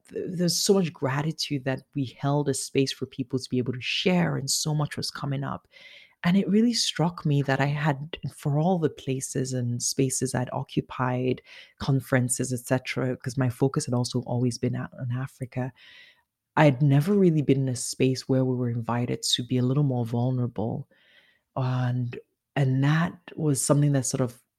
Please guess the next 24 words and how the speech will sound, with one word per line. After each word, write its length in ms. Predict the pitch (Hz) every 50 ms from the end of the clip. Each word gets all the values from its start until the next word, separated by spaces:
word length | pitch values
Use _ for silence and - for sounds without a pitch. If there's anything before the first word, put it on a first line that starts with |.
| _ -
struck 600 | - - - - - 175 170 175 - - - 143
me 180 | 131 131 139
as 260 | - 135 131 123 123
a 120 | 135 127 127
need, 560 | 120 120 123 135 147 160 156 143 127 123 117
just 240 | - 139 135 - -
given 260 | 151 139 135 139 135
how 320 | 117 - 139 135 131 135 - - _ _ _ _ _ -
everybody 500 | 156 147 147 147 147 139 - 139 131 127
will 140 | 127 123 123
tell 340 | - - 123 120 127 135 131
you 160 | 127 131 123
the 100 | 113 -
story 400 | - - - - 127 127 131 123
of 100 | 117 -
struggles 720 | - - - - - 139 160 156 151 139 127 120 123 135 -
going 320 | - 139 127 127 127 131
on 140 | 127 123 123
in 160 | 120 120 120
different 340 | - 127 - - 135 135 131
contexts 540 | - - 131 123 123 - 123 117 - - -
across 320 | - - - - 135 -
the 100 | - 131
continent. 640 | - - - 117 120 - - - 127 123 123 131 151